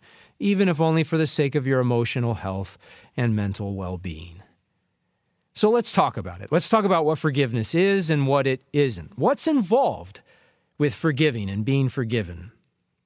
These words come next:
We need to clarify this because there are some half-truths about forgiveness.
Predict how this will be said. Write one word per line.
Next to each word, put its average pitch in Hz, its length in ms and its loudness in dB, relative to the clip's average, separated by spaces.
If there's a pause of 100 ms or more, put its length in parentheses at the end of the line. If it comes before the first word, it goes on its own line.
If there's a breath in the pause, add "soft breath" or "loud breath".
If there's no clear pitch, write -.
(340)
We 190 100 2
need 262 120 2
to 226 100 2
clarify 170 480 2
this 147 160 0
because 151 340 -2
there 156 160 2
are 156 120 2
some 143 220 -2
half-truths 120 1000 -2 (360 soft breath)
about 113 380 -2
forgiveness. 92 800 -6